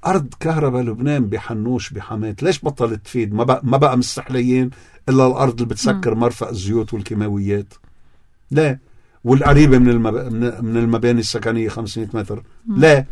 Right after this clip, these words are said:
Speaker 2: مم. مم.
Speaker 1: وميتين وسبعة مل-، ملايين دولار اس-، آه، استملاكات. لا. بالوقت اللي بثلاثين مليون فين يستعمل كل محتاجينه بحنوش، مطرح ما عندهم ستة وثلاثين ألف متر باقيين الاستملاكات القديمة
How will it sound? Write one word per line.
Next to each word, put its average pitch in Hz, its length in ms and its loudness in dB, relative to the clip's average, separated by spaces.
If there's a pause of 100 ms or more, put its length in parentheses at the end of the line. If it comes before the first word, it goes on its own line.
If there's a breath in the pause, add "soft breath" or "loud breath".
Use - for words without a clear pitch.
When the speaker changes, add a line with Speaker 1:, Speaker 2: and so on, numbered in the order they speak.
(160)
Speaker 2:
مم. 190 220 -8 (160)
مم. 190 160 -12 (540 loud breath)
Speaker 1:
وميتين 165 400 8
وسبعة 151 300 4
مل-، 139 380 2
ملايين 135 420 6
دولار 127 380 4
اس-، - 220 -6
آه، 120 340 -2
استملاكات. 127 680 2
لا. 151 280 6 (200 soft breath)
بالوقت 139 340 2
اللي 143 120 2
بثلاثين 139 440 2
مليون 123 280 2
فين 123 260 -2
يستعمل 120 340 -4
كل 110 140 -6
محتاجينه 107 580 -6
بحنوش، 104 600 -10 (240 soft breath)
مطرح 135 320 -2
ما 131 80 2
عندهم 131 280 2
ستة - 280 -6
وثلاثين 113 380 -6
ألف 117 220 -10
متر 127 240 -4
باقيين 117 360 -2
الاستملاكات 110 680 -6
القديمة 104 520 -6